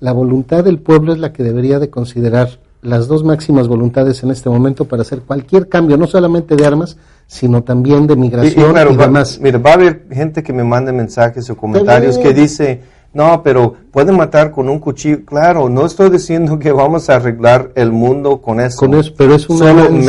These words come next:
Speaker 2: mejorarlo un poquito. Em, e-, e-, es como, es lo que hemos dicho sobre la reforma de migración. No tenemos que comer el pastel entero ya.
Speaker 1: La
Speaker 2: Pero
Speaker 1: enchilada
Speaker 2: dame un,
Speaker 1: completa.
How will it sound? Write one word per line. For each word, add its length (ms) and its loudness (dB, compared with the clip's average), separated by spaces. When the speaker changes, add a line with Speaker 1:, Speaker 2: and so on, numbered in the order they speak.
Speaker 2:
mejorarlo 760 2
un 260 0
poquito. 640 -6
Em, 640 -2
e-, 100 -10
e-, 60 0
es 100 -4
como, 540 -2
es 180 -20
lo 140 -4
que 100 -2
hemos 180 -2
dicho 220 -6
sobre 300 -4
la 140 0
reforma 420 -6
de 60 -4
migración. 640 -6
No 160 -4
tenemos 280 0
que 140 -10
comer 300 2
el 80 0
pastel 380 -4
entero 420 -2
ya. 380 -4
Speaker 1:
La 120 -6
Speaker 2:
Pero 140 4
Speaker 1:
enchilada 260 6
Speaker 2:
dame 140 6
un, 80 4
Speaker 1:
completa. 520 0